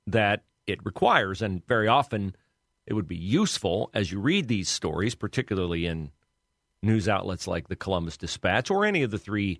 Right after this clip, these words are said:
television station websites in town. And let me say, first of all, the websites in town are not all <laughs> nearly as bad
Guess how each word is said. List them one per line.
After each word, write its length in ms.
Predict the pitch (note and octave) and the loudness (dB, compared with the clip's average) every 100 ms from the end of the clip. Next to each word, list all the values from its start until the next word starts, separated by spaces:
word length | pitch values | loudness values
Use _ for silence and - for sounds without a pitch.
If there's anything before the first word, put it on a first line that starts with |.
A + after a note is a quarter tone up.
| _ _ _ _ _ _ _ - | _ _ _ _ _ _ _ 0
television 500 | A#2 A#2 F#2+ E2+ F#2 | 2 4 0 -2 -6
station 420 | - F#2 F2 F2 | -2 -2 -2 -2
websites 520 | E2+ F#2 - E2 - | -2 -2 0 -2 -2
in 80 | E2 | -6
town. 260 | D#2 D#2 G2+ _ _ _ _ _ _ _ _ _ _ _ _ _ _ - | -4 -4 -6 _ _ _ _ _ _ _ _ _ _ _ _ _ _ -4
And 80 | D#3 | 0
let 80 | F#3 | 2
me 60 | |
say, 300 | - C3 A2 - | 2 2 2 -2
first 220 | D3 C3 | -4 0
of 60 | G#2+ | 2
all, 120 | G2 | 2
the 120 | F#2+ _ - | -2 _ 2
websites 440 | D#3+ D#3 C3 A2+ | 2 4 0 2
in 80 | A2+ | 0
town 240 | A2+ A2+ | 2 2
are 80 | G#2 | 2
not 280 | G#2 G2+ - _ _ - | 2 2 0 _ _ 2
all 500 | A#2 A2 G2+ F2 G2 _ | 4 4 2 0 -8 _
<laughs> 160 | _ - | _ 2
nearly 540 | D#3 E3 D3+ C#3+ A#2 | 4 6 4 2 0
as 120 | G2+ F#2+ | -2 -4
bad 460 | F#2 D#2+ E2 G2 | -2 -2 -2 -6